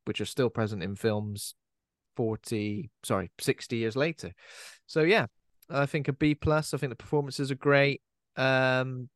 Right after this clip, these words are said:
and yeah, it, it feels like one of those films that hasn't, the, the value of it hasn't gone down in time. It feels like it's, it beco-, it's become more of a classic, and especially considering it came out the same year as Psycho, perhaps it isn't discussed as much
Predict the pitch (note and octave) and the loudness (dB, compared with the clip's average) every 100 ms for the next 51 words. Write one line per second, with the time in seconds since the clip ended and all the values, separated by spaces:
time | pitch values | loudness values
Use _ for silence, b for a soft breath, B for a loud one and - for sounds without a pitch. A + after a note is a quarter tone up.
0 | _ _ _ _ B2+ C#3+ A#3+ A2+ B2+ D3+ | _ _ _ _ -6 -2 0 2 2 0
1 | D#3 F#3 E3 D3 D3+ C#3+ - C#3 B2+ A2+ | 0 0 2 0 2 0 0 -2 -2 -4
2 | D3 C3 C3+ B2 _ _ _ _ _ _ | -2 -2 -4 -8 _ _ _ _ _ _
3 | _ _ _ _ _ _ - B2+ B2+ A#2 | _ _ _ _ _ _ -20 -10 -8 -4
4 | B2 C3+ C#3 C3+ A#2+ G2+ B2 A#2+ A2+ - | 0 4 4 4 4 0 -2 -6 -10 -8
5 | - A#2 A2+ A2+ A2 G#2+ G#2 C3+ A2+ F#2+ | -6 -4 -2 -2 -2 -6 -6 -4 -4 -4
6 | G2 - - A2 G2 G2+ - - - F#2 | -8 -10 -6 -6 -6 -6 -8 -10 -8 -8
7 | - - - G2+ - A2 A2 G#2+ G#2 G2 | -8 -8 -8 -8 -12 -8 -6 -4 -6 -6
8 | - A2 G2+ F#2 F#2 - C#3 A#2 A2 - | -6 -6 -6 -10 -6 -2 -2 -4 -8 -4
9 | G#2+ F#2+ G2 - G#2+ F#2+ - - G2+ G2+ | -2 -2 -2 -4 -2 -4 -4 -4 -2 -2
10 | F#2+ - _ _ _ - C3 A#2+ - F#2 | -4 -6 _ _ _ -4 0 0 0 -2
11 | F#2+ B B _ B2 C3+ - - D#3 C3+ | -2 B B _ -2 -2 -2 -2 0 0
12 | D3+ D3+ B2 - D3 D3 - - _ - | 0 -4 -6 0 0 0 -6 -16 _ -4
13 | B2+ A#2 C3 D3 - - | -2 0 0 0 -4 -14